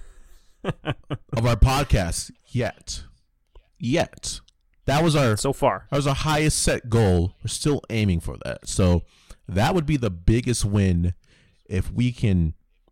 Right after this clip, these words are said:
Speaker 2: in some format, release Conch weekly. Uh, so that'd be the biggest goal, honestly. Everything we could do,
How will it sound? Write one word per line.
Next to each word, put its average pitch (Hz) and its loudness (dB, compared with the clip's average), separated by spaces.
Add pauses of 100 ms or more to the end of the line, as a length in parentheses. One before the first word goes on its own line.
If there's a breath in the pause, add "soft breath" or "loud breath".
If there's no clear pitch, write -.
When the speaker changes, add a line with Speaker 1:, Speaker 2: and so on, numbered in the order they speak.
(160)
Speaker 2:
in 90 0
some 113 0
format, 87 0 (640)
release 90 0 (800)
Conch - -2 (300)
weekly. - -6 (880)
Uh, - -6 (240)
so - -4
that'd 117 2
be 120 2
the 101 2
biggest 87 2
goal, 82 -6
honestly. 78 -6
Everything 98 2
we 92 2
could 87 -4
do, 82 -2